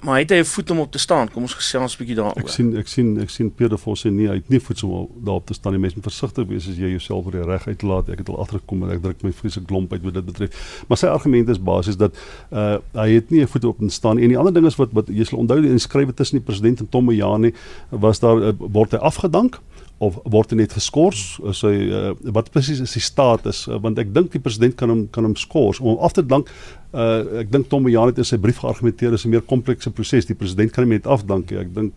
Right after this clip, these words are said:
Speaker 2: Pierre de Vos sê, wel, die ou wat jou aanstel, kan die ou wat jou kan afdank. <laughs> So is heeltemal
Speaker 1: Hmm.
Speaker 2: moontlik, want die, hy, die president word, stel onder andere Tom Moyane aan. Maar dit is, dit is, eh, dit gebeur in baie gevalle in, in Suid-Afrika dat die president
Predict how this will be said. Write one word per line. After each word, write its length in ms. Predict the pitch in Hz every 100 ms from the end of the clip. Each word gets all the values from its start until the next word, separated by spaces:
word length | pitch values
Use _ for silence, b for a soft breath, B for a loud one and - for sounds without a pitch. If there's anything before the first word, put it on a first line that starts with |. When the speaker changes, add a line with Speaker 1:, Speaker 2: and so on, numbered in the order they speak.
| -
Speaker 2:
Pierre 140 | 117 101
de 20 |
Vos 300 | - 110 98
sê, 40 | 107 98
wel, 180 | 95 92
die 120 | 92
ou 60 | 101
wat 100 | 101
jou 100 | 101
aanstel, 280 | 101 - 107
kan 120 | 104
die 140 | 92
ou 60 | 104
wat 80 | 98
jou 100 | 95
kan 120 | 98
afdank. 360 | 107 - 101 -
<laughs> 40 |
So 80 | -
is 100 | 117
heeltemal 300 | 139 - -
Speaker 1:
Hmm. 100 | -
Speaker 2:
moontlik, 340 | 123 135 117 98
want 120 | 107
die, 80 | 95 107 113 -
hy, 140 | 107
die 100 | 104
president 380 | 101 107 95 110
word, 160 | 104 101 -
stel 200 | - 107
onder 180 | 104
andere 200 | 95 101
Tom 140 | 92 107
Moyane 340 | 98 92 98
aan. 160 | 110 120 - B B B B B
Maar 120 | 143
dit 100 | 165
is, 100 | 180
dit 260 | 156 135 131
is, 100 | 123
eh, 260 | 113 143 123
dit 140 | 123
gebeur 220 | - 143
in 80 | 170
baie 200 | 117 143
gevalle 540 | 175 - 131 120 104 107
in, 120 | 107
in 100 | 104
Suid-Afrika 500 | 113 101 101 113 110
dat 140 | 101 98
die 80 |
president 460 | 92 95 101 98 107